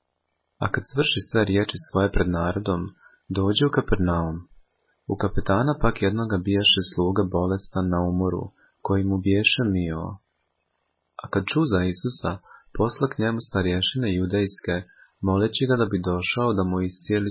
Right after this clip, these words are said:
slugu. A oni došavši k Isusu, moljahu ga lijepo govoreći:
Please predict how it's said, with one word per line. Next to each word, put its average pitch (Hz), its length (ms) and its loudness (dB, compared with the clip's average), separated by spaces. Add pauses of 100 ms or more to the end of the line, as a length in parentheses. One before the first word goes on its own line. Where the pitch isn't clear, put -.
slugu. 90 500 -2 (1120)
A 98 60 -2 (160)
oni 139 200 0
došavši 95 560 0
k - 20 -20 (100)
Isusu, - 380 -6
moljahu 98 500 -2
ga 123 60 0
lijepo 101 400 0
govoreći: 90 720 -2